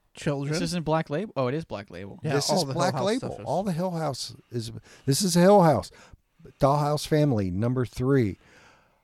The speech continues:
Speaker 3: When I first, when I read the first page, I was like, "What did I miss?"
Speaker 1: Yeah,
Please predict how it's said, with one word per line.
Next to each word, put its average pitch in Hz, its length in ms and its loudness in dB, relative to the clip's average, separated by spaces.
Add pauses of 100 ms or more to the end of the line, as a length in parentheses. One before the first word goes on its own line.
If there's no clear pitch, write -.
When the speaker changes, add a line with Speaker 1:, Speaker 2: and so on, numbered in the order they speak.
(260)
Speaker 3:
When 107 200 -8
I 120 200 -2
first, 127 460 -2 (220)
when 127 220 0
I 123 80 0
read 123 380 0
the 135 80 -4
first 127 340 -2
page, 120 380 -2
I 113 60 -4
was 107 140 -6
like, 107 220 -4 (400)
"What 110 160 -6
did 123 180 -6
I 117 120 -4
miss?" 107 420 -6 (640)
Speaker 1:
Yeah, 147 440 4